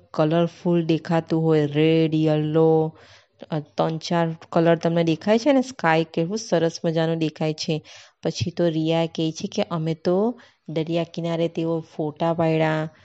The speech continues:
પછી વીડિયો પણ લીધા. આપણે પણ જઈએ ત્યારે આપણે પણ આવું કરીએ છીએ ને, સરસ મજાના સેલ્ફી પાડીએ છીએ, પછી તેના વીડિયો બનાવીએ છીએ. TikTok બનાવે છે ઘણા લોકો, તો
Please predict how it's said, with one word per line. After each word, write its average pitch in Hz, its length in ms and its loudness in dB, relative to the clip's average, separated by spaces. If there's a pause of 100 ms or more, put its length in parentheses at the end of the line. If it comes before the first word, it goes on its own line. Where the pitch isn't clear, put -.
(240)
પછી 170 280 -6
વીડિયો 160 420 0
પણ 185 200 0
લીધા. 165 680 -2 (280)
આપણે 170 240 -4
પણ 165 220 -4
જઈએ 160 360 -2
ત્યારે 165 260 -4
આપણે 165 220 -4
પણ 170 180 -6
આવું 165 140 -4
કરીએ 180 260 0
છીએ 311 140 -2
ને, 269 100 0
સરસ 165 400 -4
મજાના 165 320 -2
સેલ્ફી 156 480 -4
પાડીએ 160 440 -4
છીએ, 156 420 -4 (600)
પછી 160 360 -10
તેના 165 320 -6
વીડિયો 156 440 -2
બનાવીએ 165 560 -2
છીએ. 160 440 -4 (220)
TikTok 175 340 -2
બનાવે 170 520 0
છે 170 180 -2
ઘણા 165 260 0
લોકો, 160 300 -2
તો 160 320 -2